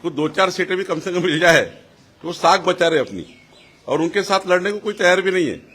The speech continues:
अब तो उनका जो महाविकास आघाड़ी का एजेंडा है, रोज घूम रहा है हवा में,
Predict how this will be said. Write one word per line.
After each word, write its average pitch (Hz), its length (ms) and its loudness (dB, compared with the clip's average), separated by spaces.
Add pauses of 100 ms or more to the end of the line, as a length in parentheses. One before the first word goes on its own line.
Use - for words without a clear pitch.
(380)
अब 139 220 -2
तो 185 140 0
उनका 175 500 4
जो 170 520 -4 (100)
महाविकास 151 500 0
आघाड़ी 156 260 -2
का 151 140 0
एजेंडा 147 380 0
है, 113 100 0 (340)
रोज 170 180 -2
घूम 156 220 0
रहा 139 100 4
है 92 140 -2 (200)
हवा 113 200 2
में, 87 140 -6